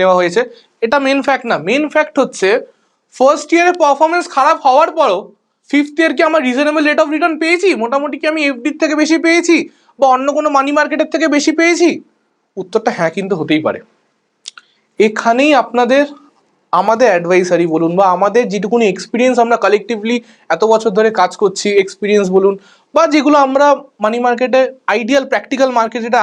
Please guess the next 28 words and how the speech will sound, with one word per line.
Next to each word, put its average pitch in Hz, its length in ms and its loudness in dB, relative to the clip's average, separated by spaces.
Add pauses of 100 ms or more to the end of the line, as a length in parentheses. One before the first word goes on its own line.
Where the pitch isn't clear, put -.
আছি 190 180 -10 (160)
স্টক 196 280 0
মার্কেটে, 170 340 -4 (460)
এখানে 262 180 0 (120)
কিন্তু 320 160 0 (100)
কিছু 302 220 0 (640)
এক্সপিরিয়েন্স 277 460 -2
কিন্তু 294 200 0 (100)
ম্যাটার 202 300 -2
করবে, 185 220 0 (120)
রাজের 156 260 0
ম্যাটার 151 280 -2
করবে 156 240 0
বা 175 140 4
আমাদের 165 240 -2
টিমের 190 280 -2
ম্যাটার 160 280 -2
করবে, 160 160 -6 (100)
আমার 202 200 0
ম্যাটার 165 280 0
করবে, 165 200 0 (420)
et - 80 -10
cetera, 151 260 -2
et - 80 -10
cetera। 113 220 -12 (1900)
এই 320 160 4
যে 330 160 2
স্লাইডটা, 226 440 0